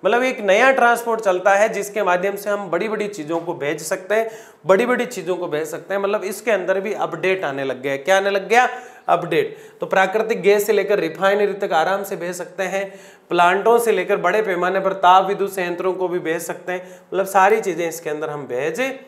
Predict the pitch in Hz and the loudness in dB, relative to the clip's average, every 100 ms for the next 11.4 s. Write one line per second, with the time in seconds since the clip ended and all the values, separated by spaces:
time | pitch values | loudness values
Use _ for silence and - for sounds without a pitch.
0 | - _ - 151 - - 135 127 - - | -20 _ -10 -8 -8 -12 -14 -14 -18 -20
1 | - _ 143 202 226 247 269 269 247 208 | -20 _ -2 4 4 4 4 4 4 4
2 | 233 240 226 226 240 233 202 208 214 220 | 2 4 4 2 0 0 2 2 0 -4
3 | 233 202 185 220 220 196 196 202 202 208 | -2 -2 2 4 4 2 0 0 0 -4
4 | 190 196 185 190 170 151 165 185 190 196 | -4 -2 -2 -4 -4 0 2 4 4 4
5 | 190 190 - 202 - - - - 175 202 | 2 -4 -4 -4 -6 -20 -14 -6 2 4
6 | 220 233 240 226 196 208 208 202 202 214 | 4 4 4 4 2 2 2 4 2 2
7 | 208 208 175 196 202 175 127 - - _ | -2 2 4 4 0 -6 -6 -10 -20 _
8 | 160 185 196 175 175 214 220 165 247 269 | -8 -4 -2 2 4 4 0 -2 0 0
9 | 214 226 208 190 175 180 175 170 165 170 | 0 -2 -2 0 0 2 2 0 -4 -4
10 | 190 170 160 185 156 147 170 151 151 147 | -2 -2 0 0 0 -2 -4 -4 -4 0
11 | 139 160 180 - | 2 0 -6 -14